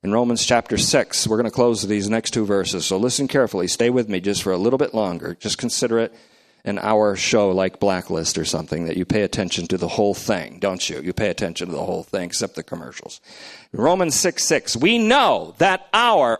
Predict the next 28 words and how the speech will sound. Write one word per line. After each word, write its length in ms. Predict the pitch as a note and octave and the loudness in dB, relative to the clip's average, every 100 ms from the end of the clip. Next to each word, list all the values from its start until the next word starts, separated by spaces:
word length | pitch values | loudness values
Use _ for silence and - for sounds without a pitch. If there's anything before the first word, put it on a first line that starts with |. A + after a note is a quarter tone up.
| - | 2
old 420 | A3+ A#3+ A#3 E3 | 4 6 6 4
man, 640 | G3 A3 F#3+ C3+ F#2+ E2+ - _ - - | 2 2 2 0 -4 -8 -18 _ -6 2
Palaios," 1400 | A3+ G#3+ A3+ D4+ D4+ C#4 A#3+ G3 C3 - - - - - | 4 6 6 6 6 6 6 4 2 0 -2 -2 -2 0
there 200 | B2+ E3 | 2 4
he 100 | G#3+ | 4
is, 500 | C4+ B3 A#3+ G#3+ - | 4 4 2 0 -6
paleo 560 | A3+ D3+ G3 C3+ G#2 | 0 0 2 2 0
man. 400 | F#2+ F2 D#2 B1 _ _ _ _ _ _ _ _ _ - | -2 -8 -10 -16 _ _ _ _ _ _ _ _ _ -6
We 60 | |
gotta 180 | D3 B2+ | -2 0
go 140 | A2+ | 0
on 120 | B2+ G#2+ | 0 -2
a 40 | |
diet 420 | F#2+ C3+ B2+ F2 | 0 0 0 -2
from 200 | - F2+ | -6 -6
the 80 | F#2 | -4
paleo 500 | - A#2+ A2+ A2 A2+ | 0 0 0 0 -2
man. 480 | A2+ A2+ E2 F2+ - _ _ _ _ _ _ _ | -4 -6 -8 -12 -16 _ _ _ _ _ _ _
Palaios 960 | - C3 C#3 C#3+ A#2+ G2+ E2 - - - _ _ _ _ _ G#2 | -2 2 2 2 2 0 -2 -4 -6 -8 _ _ _ _ _ 0
anthropos. 2250 | A#2+ C#3+ C#3 C3 B2+ A#2 G2+ - - _ - G#2 D#3 E3 A2+ E2 D#2+ - - - - - - _ _ _ _ _ _ _ _ | 2 2 0 0 0 -2 -6 -12 -20 _ -10 0 2 2 -2 -2 -4 -6 -6 -6 -6 -10 -16 _ _ _ _ _ _ _ _
There's 220 | - A#2 | -6 -2
another 260 | C#3 A3 G#3 | 0 2 2
name 260 | B2+ A#2 A2+ | 2 2 0
given 260 | B2+ A#2+ | 0 2
to 100 | A2+ | 0
Jesus 420 | G#2 B2 G#2 F#2+ | 0 -2 0 -4
Christ 440 | - B2+ A2+ - - | 0 0 0 -2 -2
here. 300 | E2 D#2 | -4 -6